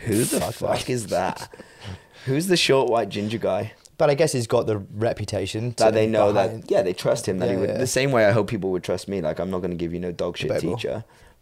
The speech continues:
Speaker 1: Rude.
Speaker 2: <laughs>
Speaker 1: I'll have you know, look at the teachers I've brought in,
Speaker 2: <laughs> That
Speaker 1: bro.
Speaker 2: was a joke.
Speaker 1: I've Michael
Speaker 2: That was a
Speaker 1: Naylor,
Speaker 2: joke.
Speaker 1: incredible. John Graham,
Speaker 2: Here we
Speaker 1: the
Speaker 2: go.
Speaker 1: goat. Alex Shondoff,
Speaker 2: He goat.
Speaker 1: incredible,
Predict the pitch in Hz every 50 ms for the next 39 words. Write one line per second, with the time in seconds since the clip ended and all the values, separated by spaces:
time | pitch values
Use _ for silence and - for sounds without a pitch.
0 | _ - 107 101 104 104 101 95 92 - - - - - - - - - - -
1 | - - - - - - - - 175 196 294 - - - - - 135 - 135 -
2 | - 156 156 147 151 170 170 165 139 127 113 101 92 104 113 - 139 131 123 -
3 | - 107 101 - 98 98 92 90 90 - - - 92 78 69 90 90 87 82 76
4 | 123 135 151 175 202 190 190 190 175 175 170 170 - - 101 107 120 123 127 120
5 | 120 127 143 - 175 165 151 120 107 104 - 101 107 127 - 196 147 - 117 117
6 | - - 117 101 98 92 90 98 101 120 120 - 123 123 120 123 135 135 123 110
7 | 98 95 92 98 110 131 143 - 120 104 95 95 110 110 - 107 98 90 95 117
8 | - - - _ _ _ _ - 104 98 104 117 117 - - - 110 98 92 85
9 | 90 107 117 - 156 175 180 139 107 127 147 151 147 151 151 151 - 98 104 110
10 | 131 -